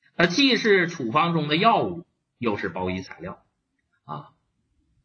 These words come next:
用谁，用哪些中药可以来包衣呢？大家看，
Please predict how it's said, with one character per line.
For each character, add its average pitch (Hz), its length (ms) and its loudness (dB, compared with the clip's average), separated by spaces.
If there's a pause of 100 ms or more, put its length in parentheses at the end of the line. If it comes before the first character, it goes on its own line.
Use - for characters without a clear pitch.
(800)
用 262 240 6
谁， 147 500 2
用 254 140 0
哪 160 200 2
些 233 220 2
中 208 240 0
药 226 220 4
可 185 120 -2
以 170 120 2
来 131 160 0
包 156 240 0
衣 127 180 -2
呢？ 123 160 0
大 123 160 0
家 107 80 -8
看， 113 160 -4